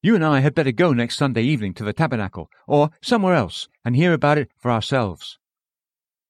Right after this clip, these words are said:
There are many, many souls brought to Christ in that way. We cannot do without your testimony, Jack, because your conversation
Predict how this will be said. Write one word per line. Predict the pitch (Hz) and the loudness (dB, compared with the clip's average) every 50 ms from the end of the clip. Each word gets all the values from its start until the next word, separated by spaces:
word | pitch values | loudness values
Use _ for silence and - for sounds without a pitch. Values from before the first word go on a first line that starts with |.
| _ _ _ _ _ _ - | _ _ _ _ _ _ 0
There | 147 160 160 | 2 4 4
are | 165 160 | 4 4
many, | 165 185 196 196 196 196 196 196 185 170 | 4 4 4 4 4 4 4 4 2 0
many | - 147 156 151 135 113 104 95 | -2 -2 0 2 2 0 0 -2
souls | - - - 104 98 101 107 107 107 101 - - | -4 -4 -2 -2 -2 -2 -2 -4 -6 -8 -10 -10
brought | - - 139 123 - _ | -2 -2 -2 -2 -2 _
to | - 131 | -8 -6
Christ | - - 113 110 113 - - - - | -4 -2 -2 -2 -2 -4 -6 -8 -8
in | 101 101 | -4 -4
that | 104 107 - _ | -4 -4 -6 _
way. | 90 85 73 73 - 98 101 _ _ _ _ _ _ _ _ _ _ _ _ _ _ | -10 -10 -10 -12 -14 -20 -20 _ _ _ _ _ _ _ _ _ _ _ _ _ _
We | - 139 139 | 0 0 2
cannot | - 156 143 156 190 202 - - 131 117 | 2 2 2 2 2 0 -2 -8 -6 0
do | 135 139 143 147 | 2 2 2 2
without | 147 135 113 127 127 131 127 - - | 0 0 0 0 0 0 -2 -2 0
your | 110 127 139 | 0 0 0
testimony, | - - 120 104 - - 92 90 82 80 82 | 0 -2 -4 -4 -4 -6 -8 -6 -6 -6 -8
Jack, | - - 117 113 - - - - _ _ _ _ _ _ _ | -4 -2 -2 -2 -2 -6 -14 -20 _ _ _ _ _ _ _
because | 117 - 131 117 - | -2 -2 -2 0 2
your | 135 156 165 156 | 2 2 2 2
conversation | - 160 156 147 135 - - 151 147 - - - 85 82 85 | 2 0 0 0 0 0 0 0 0 0 -4 -10 -12 -12 -12